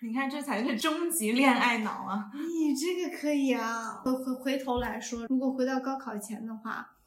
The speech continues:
Speaker 2: 我觉得我可以。
Speaker 1: 你可以跟他分手是吧？<laughs>
Speaker 2: 对，其实他，其实人长得挺帅的小伙子，但是对我真的没有那么好哎，我应该不，
Speaker 1: 嗯。
Speaker 2: 不花那么多时间在他身上。
Speaker 1: 谁年轻的时候没遇过几个渣男呢？我高中的男朋友也是，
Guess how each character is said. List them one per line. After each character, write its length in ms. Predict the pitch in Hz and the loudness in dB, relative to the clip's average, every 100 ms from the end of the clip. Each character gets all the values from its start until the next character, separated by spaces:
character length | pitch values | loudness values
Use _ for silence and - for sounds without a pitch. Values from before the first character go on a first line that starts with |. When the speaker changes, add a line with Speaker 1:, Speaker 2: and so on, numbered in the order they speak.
| _ _ _ - | _ _ _ -8
Speaker 2:
我 120 | 226 | -4
觉 100 | 226 | 0
得 60 | |
我 140 | 240 220 | 0 -2
可 160 | - | -2
以。 400 | 247 240 226 226 247 | -2 -2 -4 -6 -6
Speaker 1:
你 80 | |
可 140 | 226 240 | -2 -2
以 80 | 233 | 0
跟 160 | 247 | 0
他 100 | 240 | -2
分 240 | 240 247 240 | 0 0 2
手 240 | 240 190 | 2 2
是 200 | 202 247 | 4 6
吧？ 120 | 208 | 8
<laughs> 60 | 247 - 466 480 427 403 381 - | 8 8 8 8 10 8 8 6
Speaker 2:
对， 320 | - 403 403 311 | 8 12 12 12
其 80 | 381 | 10
实 60 | |
他， 140 | 494 - 554 - | 10 10 6 6
其 120 | - | 4
实 320 | 415 - - - 320 | 4 2 -10 -4 4
人 140 | 320 494 | 6 8
长 220 | 403 311 | 10 10
得 40 | |
挺 240 | - 302 254 | 6 6 4
帅 240 | - 392 | 6 6
的 120 | 339 | 6
小 260 | 285 277 254 | 6 6 6
伙 180 | 262 247 | 6 4
子， 160 | 214 233 | 2 0
但 200 | 330 320 | 0 -2
是 360 | 330 320 294 - | -2 -2 -2 0
对 140 | - 427 | 4 6
我 120 | 269 | 8
真 200 | 254 370 | 6 6
的 80 | 381 | 6
没 80 | 285 | 8
有 100 | 311 | 6
那 100 | 302 | 4
么 140 | 302 | 2
好 320 | 302 - 196 | -2 -2 0
哎， 160 | 190 196 | 0 0
我 140 | 208 | 0
应 220 | 220 262 294 | 2 2 2
该 240 | 311 254 | 0 0
不， 60 | 214 | -2
Speaker 1:
嗯。 420 | 208 208 311 302 | -4 -4 -6 -8
Speaker 2:
不 80 | 320 | -6
花 220 | - 285 | -2 2
那 60 | 277 | 4
么 140 | 254 | 4
多 160 | 226 226 | 2 -2
时 160 | - | -4
间 200 | 214 220 | -4 -4
在 80 | 220 | -4
他 180 | 214 214 | -6 -6
身 200 | 208 214 | -6 -4
上。 180 | 208 226 | 0 2
Speaker 1:
谁 120 | 262 | 2
年 260 | 349 240 233 | 2 2 2
轻 180 | 269 | 2
的 100 | 269 | 2
时 200 | 254 - | 0 0
候 260 | 202 220 233 | 0 2 2
没 240 | 220 202 | 0 0
遇 140 | 226 262 | 0 2
过 100 | 247 | 2
几 160 | - | 0
个 100 | 190 | -4
渣 360 | 202 214 202 202 | -4 -2 -2 -4
男 260 | 175 165 - | -6 -8 -14
呢？ 100 | - | 2
我 80 | 214 | 4
高 240 | 220 269 | 6 4
中 140 | 277 269 | 4 2
的 80 | 254 | 2
男 200 | 190 196 | 2 2
朋 120 | 208 | 0
友 80 | 196 | -2
也 120 | 175 | -6
是， 320 | - 214 202 | -10 -8 -8